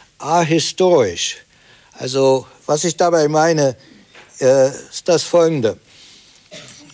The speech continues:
Äh, nicht lange her, äh, wollte ich eine Schlacht erwähnen,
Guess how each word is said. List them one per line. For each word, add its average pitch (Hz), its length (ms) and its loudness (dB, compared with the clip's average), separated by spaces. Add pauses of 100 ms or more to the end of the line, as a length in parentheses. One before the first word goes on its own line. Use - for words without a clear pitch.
(140)
Äh, 131 320 2 (380)
nicht 196 280 -4
lange 202 220 2
her, 156 440 2 (680)
äh, 135 440 0 (420)
wollte 165 340 2
ich 147 480 -2 (260)
eine 131 300 -4
Schlacht 180 480 -2
erwähnen, 143 720 0